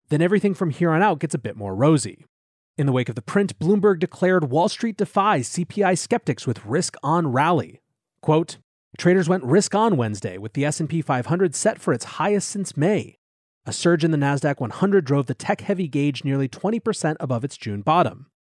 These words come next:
The C B O E Volatility Index slumped below twenty, a level last seen in April. The greenback slid the most since the onset of the pandemic." Funny enough,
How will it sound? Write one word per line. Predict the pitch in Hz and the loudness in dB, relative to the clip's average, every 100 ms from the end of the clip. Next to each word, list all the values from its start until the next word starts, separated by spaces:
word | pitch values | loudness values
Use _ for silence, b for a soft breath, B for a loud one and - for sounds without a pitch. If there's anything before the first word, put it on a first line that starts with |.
| _ - | _ -8
The | |
C | 123 156 | -2 -2
B | 139 135 | 0 0
O | 123 | 0
E | 143 | 0
Volatility | 127 117 113 - 202 196 190 | 0 -2 -2 0 2 2 0
Index | 175 175 - | -2 -2 -4
slumped | - 185 - | -2 -2 -2
below | 139 107 107 | -6 -6 -6
twenty, | - 190 185 190 - - | 0 2 2 -2 -8 -6
a | 131 | 0
level | 170 190 | 0 0
last | 147 143 - | -2 -4 -6
seen | 107 | -10
in | 104 - | -10 0
April. | 170 - 98 - _ _ _ _ - | 0 0 -4 -12 _ _ _ _ -6
The | |
greenback | - 254 277 104 101 | 0 2 2 0 -2
slid | - 160 156 | -2 0 0
the | |
most | 143 165 220 - | 2 4 2 0
since | 202 | -6
the | - 175 | -6 -6
onset | 156 196 202 202 | -2 -2 0 -2
of | |
the | 185 | -2
pandemic." | 180 190 160 214 208 - - _ _ _ _ _ | -2 0 2 0 0 -10 -20 _ _ _ _ _
Funny | - 180 175 | -2 2 4
enough, | 156 151 139 | 4 2 0